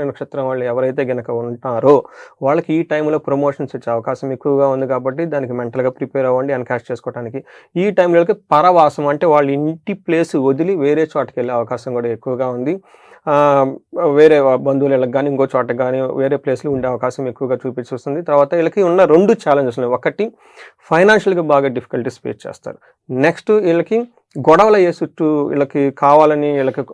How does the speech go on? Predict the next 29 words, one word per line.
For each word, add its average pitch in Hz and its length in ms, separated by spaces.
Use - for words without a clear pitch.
రెచ్చగొట్టేసి 139 640
గొడవలు 135 280
పెట్టుకునే 135 320
వాళ్ళు 123 200
కూడా 123 200
ఉంటారు 123 280
కాబట్టి 143 280
ఈ - 20
రెండు 139 220
విషయాల్లో 135 420
కేర్‌ఫుల్‌గా 131 460
ఉంటే 139 220
అశ్విని 147 340
నక్షత్రం 143 360
వాళ్ళకి 147 200
బాగుందని 127 360
చెప్పుకోవాలి. 120 360
నెక్స్ట్ 165 220
భరణి 151 360
నక్షత్రం 170 380
వాళ్ళకి 143 180
కూడా 131 140
చూస్తే 147 240
వీళ్ళకి 214 300
రెండు 160 200
విషయాల్లో 135 360
పాజిటివ్, 165 460
రెండు 160 180
విషయాల్లో 147 320